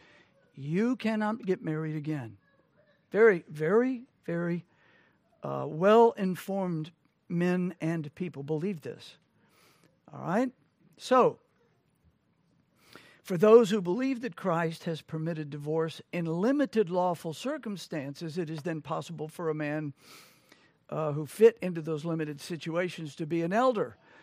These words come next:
Other than that, for those that hold this position, he cannot possibly serve the Lord in that condition.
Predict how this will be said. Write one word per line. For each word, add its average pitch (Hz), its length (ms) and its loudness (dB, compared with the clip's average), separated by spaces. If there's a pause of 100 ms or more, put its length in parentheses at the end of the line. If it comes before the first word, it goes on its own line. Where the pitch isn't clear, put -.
(440)
Other 269 320 12
than 190 240 0
that, 240 420 4 (220)
for - 180 -6
those 175 340 0
that - 260 -8
hold 339 560 6
this 233 300 -6
position, 190 800 -4
he 185 160 -2
cannot 196 440 -2 (100)
possibly 165 640 -4
serve 151 320 -10
the 151 100 -8
Lord 170 440 -10 (1400)
in 170 300 -2
that 156 280 0
condition. 143 500 -8